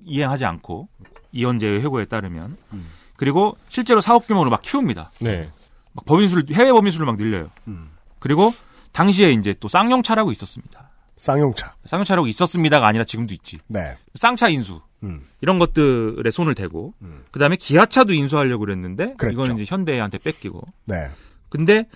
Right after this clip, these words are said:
Speaker 1: 이 당시에, 음, 당시 대우가 이제 수출을 열심히 한다면서 수출
Speaker 2: 음.
Speaker 1: 규모를 늘렸지만, 근데 이른바 밀어내기 수출이라고 그래가지고,
Speaker 2: 음.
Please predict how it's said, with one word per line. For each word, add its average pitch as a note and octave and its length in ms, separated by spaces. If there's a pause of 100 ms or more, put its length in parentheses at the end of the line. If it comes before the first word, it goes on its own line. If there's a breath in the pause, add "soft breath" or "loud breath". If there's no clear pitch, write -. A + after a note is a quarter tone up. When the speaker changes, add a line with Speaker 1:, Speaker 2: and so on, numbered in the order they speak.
(320 loud breath)
Speaker 1:
이 D#3 120
당시에, A2 880
음, G2+ 560 (240)
당시 B2 260
대우가 A2+ 1400
이제 G#2 120
수출을 G3+ 300
열심히 B2 260
한다면서 C3 640
수출 - 240
Speaker 2:
음. - 40
Speaker 1:
규모를 C3 220
늘렸지만, F#2 640 (380 soft breath)
근데 B2 120
이른바 C#3 240
밀어내기 E3 420
수출이라고 A#2 400
그래가지고, F2 640
Speaker 2:
음. F#2 120